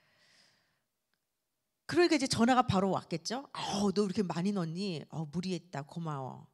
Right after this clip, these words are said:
이제 신혼부부가 전화가 왔다는 거예요. 근데 본인이 많이 낸 줄도 몰랐는데, "그럼 어떻게 그 많이 낸 걸 알았냐?"라고 했을 때 이제 사람들하고 얘기하다가, "어, 나 축의금 이십 냈어." 이랬더니 사람들이 다,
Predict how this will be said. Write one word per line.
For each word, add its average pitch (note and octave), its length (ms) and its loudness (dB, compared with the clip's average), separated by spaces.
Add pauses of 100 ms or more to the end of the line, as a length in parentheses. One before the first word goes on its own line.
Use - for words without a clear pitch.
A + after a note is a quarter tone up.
(160)
이제 D3 140 -14 (380)
신혼부부가 G#3+ 520 -8
전화가 E3 360 -6
왔다는 C#3+ 440 -8
거예요. - 160 -16 (340)
근데 A3 80 -12
본인이 D4+ 320 -2
많이 B3+ 280 2
낸 G#3 180 2
줄도 A3+ 200 -2
몰랐는데, F3+ 800 -2
"그럼 - 180 -4
어떻게 E4+ 340 -2
그 - 80 -6
많이 A#3 260 6
낸 B3 140 0
걸 B3+ 100 4
알았냐?"라고 F#3+ 560 2
했을 F#3+ 240 -6
때 G#3+ 340 -2 (220)
이제 C4 120 -2
사람들하고 G4 500 0
얘기하다가, A#3+ 680 0 (220)
"어, C#4+ 140 -2
나 C#4+ 120 0
축의금 F#4 420 -4
이십 B3 340 -2
냈어." D#4 420 4
이랬더니 G#3+ 260 -2
사람들이 A3+ 400 -2
다, A3+ 200 0